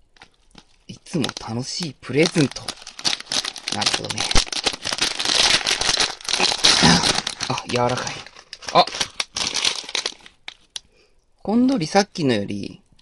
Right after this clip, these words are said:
ピントマン？ほんのりさっきのよりは、細い。ほんのり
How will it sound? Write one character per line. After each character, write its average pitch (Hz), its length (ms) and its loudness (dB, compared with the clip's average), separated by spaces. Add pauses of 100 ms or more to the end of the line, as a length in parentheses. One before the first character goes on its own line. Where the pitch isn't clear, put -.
(320)
ピ - 80 -10
ン - 60 -10
ト - 160 -4
マ - 160 -2
ン？ 196 120 -8 (1500)
ほ - 160 -4
ん 254 100 4
の 277 100 2
り 185 100 0
さ 185 120 2
っ 190 100 0
き 170 120 -4
の 135 100 4
よ 117 100 4
り 113 160 -8
は、 107 240 -6 (1040)
細 110 380 -2
い。 - 100 -12 (640)
ほ 127 160 -2
ん 143 100 2
の 165 120 2
り - 240 -10